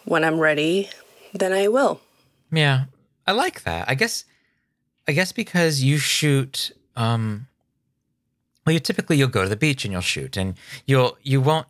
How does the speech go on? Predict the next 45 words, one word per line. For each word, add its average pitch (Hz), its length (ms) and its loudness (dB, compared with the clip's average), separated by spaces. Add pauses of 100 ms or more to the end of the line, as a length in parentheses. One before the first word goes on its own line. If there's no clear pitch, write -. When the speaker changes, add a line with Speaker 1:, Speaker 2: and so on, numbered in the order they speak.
Speaker 2:
necessarily 131 520 2
have, 117 180 -2
like, 107 140 0
"Okay, 110 180 -2
I'm 87 100 -4
going 104 180 -2
on 156 60 2
a 160 60 0
trip - 380 -4
and 92 100 -4
I'm 90 100 -4
shooting 104 600 0
on 104 100 0
that 98 160 -2
trip, - 300 -2
and 90 120 -4
then 92 180 -2
when 90 100 -6
I 85 60 -10
come 92 120 -10
home, 147 240 2
I'm 104 60 -2
not 101 120 -4
gonna 92 100 -8
be 85 60 -16
shooting." - 220 -14 (420)
And 120 60 0
that's 131 140 0
kinda 156 320 0
how 127 200 2
I 98 120 2
work. 95 520 -4 (600)
But - 100 -6
you, 110 340 0
you 107 160 -2
don't 127 280 0
work 92 200 -4
that 73 100 -6
way, 82 120 -2
so - 120 -2
I 98 40 -4
could 110 160 -4
see - 200 0
you 107 140 0
being, 95 400 -4